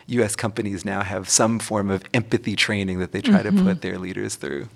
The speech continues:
Speaker 2: I thought this was another really interesting distinction that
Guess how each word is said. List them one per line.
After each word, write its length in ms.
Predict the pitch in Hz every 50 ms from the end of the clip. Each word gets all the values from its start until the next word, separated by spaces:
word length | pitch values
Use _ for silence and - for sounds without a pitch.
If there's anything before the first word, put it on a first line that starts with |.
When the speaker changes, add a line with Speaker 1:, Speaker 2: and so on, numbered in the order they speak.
| - _ _ _ - -
Speaker 2:
I 60 | - 247
thought 160 | - 226 220
this 160 | 208 196 -
was 140 | 214 190 185
another 340 | 180 175 170 165 175 175 170
really 220 | 165 170 170 170 -
interesting 920 | - 170 165 - 175 - - 180 175 170 165 165 160 160 160 165 175 196 - -
distinction 880 | - 180 - - 175 160 170 - - 170 160 160 160 156 156 160 165 160 -
that 100 | -